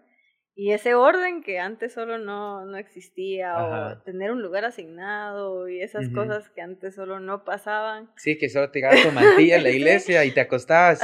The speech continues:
Speaker 2: y ya está apartada
Speaker 1: <laughs> Y
Speaker 2: para
Speaker 1: ya
Speaker 2: toda
Speaker 1: están
Speaker 2: tu
Speaker 1: apartadas
Speaker 2: familia.
Speaker 1: todas, sí. No, nos ha venido bien.
Speaker 2: Ujú.
Speaker 1: Un orden, una limpieza y, y más. Eso.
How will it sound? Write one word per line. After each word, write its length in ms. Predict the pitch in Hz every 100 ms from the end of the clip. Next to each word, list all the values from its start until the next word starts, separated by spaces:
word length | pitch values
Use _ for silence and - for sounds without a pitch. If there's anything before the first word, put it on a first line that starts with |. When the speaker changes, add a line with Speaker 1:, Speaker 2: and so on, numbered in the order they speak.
| -
Speaker 2:
y 20 |
ya 40 | 139
está 140 | 139
apartada 460 | 151 143 135 165 160
Speaker 1:
<laughs> 20 |
Y 40 | 156
Speaker 2:
para 100 | 247
Speaker 1:
ya 60 |
Speaker 2:
toda 120 | 247 285
Speaker 1:
están 120 | 285
Speaker 2:
tu 60 | 226
Speaker 1:
apartadas 240 | 196 240
Speaker 2:
familia. 180 | 254 -
Speaker 1:
todas, 280 | 240 240 233
sí. 140 | 233 240 349 311 - _ -
No, 260 | 254 262 220
nos 240 | 208 208
ha 120 | 233
venido 580 | 254 294 294 370 370 - - _
bien. 400 | 214 214 170 151 _ -
Speaker 2:
Ujú. 420 | 120 120 127 202
Speaker 1:
Un 120 | 214
orden, 640 | 240 277 277 294 294 302 _ _ _
una 720 | - 202 202 202 208 202 202 202
limpieza 720 | 180 165 202 220 226 214 208
y, 340 | 156 147 _ _ _ _
y 100 | 185
más. 360 | 175 175 _ _ _ _
Eso. 240 | 196